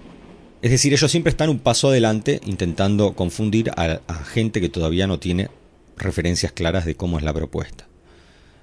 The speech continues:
Pero no importa cómo se llama la empresa, vos tenés la información y cuando te acerquen una propuesta de este tipo ya vas a saber a qué atenerte. Te voy a mostrar ahora testimonios, voy a leer testimonios de gente que viajó, son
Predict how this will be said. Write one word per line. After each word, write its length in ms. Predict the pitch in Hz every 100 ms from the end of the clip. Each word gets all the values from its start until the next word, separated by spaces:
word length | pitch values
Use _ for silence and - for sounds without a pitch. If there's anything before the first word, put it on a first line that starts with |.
| -
Pero 200 | - 76
no 60 | 82
importa 400 | 113 190 185 117
cómo 140 | 107
se 80 | 92
llama 200 | 90 117
la 60 | 117
empresa, 400 | 104 98 92 92
vos 140 | 85
tenés 180 | 98 95
la 60 | 92
información 680 | 80 85 87 - 165 131
y 40 | 92
cuando 280 | 90 82 78
te 80 |
acerquen 440 | 82 - 160 87 87
una 200 | 80 71
propuesta 420 | 76 101 95 90
de 40 |
este 160 | 82 104
tipo 320 | 82 82 98
ya 120 | -
vas 160 | 85 80
a 60 | 92
saber 400 | - 78 87 -
a 100 | 73
qué 220 | - 80
atenerte. 640 | 78 78 78 71 - 76 - - - _ - - - - _ _ _ - _ - - - _ _ _ -
Te 80 |
voy 80 | 151
a 40 | 185
mostrar 500 | 135 165 170 120 -
ahora 500 | 101 110 127 139 120
testimonios, 640 | - 151 170 131 98 85
voy 140 | 87
a 40 | 92
leer 260 | 143 117
testimonios 540 | 85 - 98 85 85 90
de 60 | 87
gente 300 | 87 85 87
que 80 |
viajó, 380 | 92 101 - 123
son 340 | - 95 90